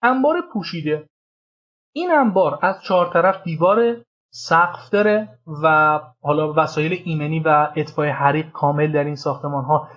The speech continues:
در واقع تعبیه شده یا به صورت سوله‌این هستش. خب، این انبار می‌شه گفت یک انبار بسیار سیف و بسیار اطمینان دار هستش و می‌شه کالاهای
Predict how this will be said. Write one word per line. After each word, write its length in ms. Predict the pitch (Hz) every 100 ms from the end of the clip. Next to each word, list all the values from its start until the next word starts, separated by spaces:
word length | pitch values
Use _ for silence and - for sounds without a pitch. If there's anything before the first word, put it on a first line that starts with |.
| _
در 120 | 143
واقع 140 | 143 165
تعبیه 460 | 156 147 143 196
شده 260 | 220 240 226
یا 160 | 247
به 120 | 349 294
صورت 300 | 254 254 285
سوله‌این 640 | - - 180 170 170 147
هستش. 440 | 123 120 - 120 _ _ _
خب، 180 | 180 170 -
این 160 | 277
انبار 300 | 302 214 214
می‌شه 200 | 247 240
گفت 120 | 240
یک 180 | 254 254
انبار 300 | 180 165 180
بسیار 580 | 139 165 175 - 202 262
سیف 360 | 262 - 226 226 190
و 160 | 202
بسیار 760 | 165 160 160 165 156 165 220 247 - -
اطمینان 800 | 180 170 185 165 160 160 156 156 147 - 147
دار 260 | 160 185 202
هستش 460 | 131 139 - 131 160
و 40 |
می‌شه 200 | 185 247
کالاهای 800 | - 175 160 151 127 190 220 254